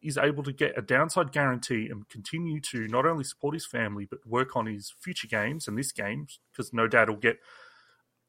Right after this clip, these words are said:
you know, post-game, post-launch support, then, like, the people getting pissed off about it, not people being disappointed by it, that's not who I'm getting angry at. People that are like, "I'm not playing this game, I'm boycotting this game." Like, seriously, grow up.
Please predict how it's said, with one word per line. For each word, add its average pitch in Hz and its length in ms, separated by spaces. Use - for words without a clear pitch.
you 165 100
know, 117 360
post-game, 117 760
post-launch 123 500
support, - 500
then, 233 420
like, 208 160
the 208 80
people 269 260
getting 285 220
pissed - 260
off 175 140
about 127 200
it, 208 40
not 311 160
people 330 240
being 170 260
disappointed - 800
by 95 160
it, - 60
that's 190 200
not 214 220
who 190 140
I'm 139 100
getting 127 240
angry 123 260
at. - 160
People 247 300
that 214 140
are 160 100
like, 139 260
"I'm 180 160
not 175 200
playing 151 260
this 147 140
game, 104 320
I'm 131 160
boycotting 135 500
this 104 140
game." 98 340
Like, 202 180
seriously, 240 400
grow 123 320
up. 92 180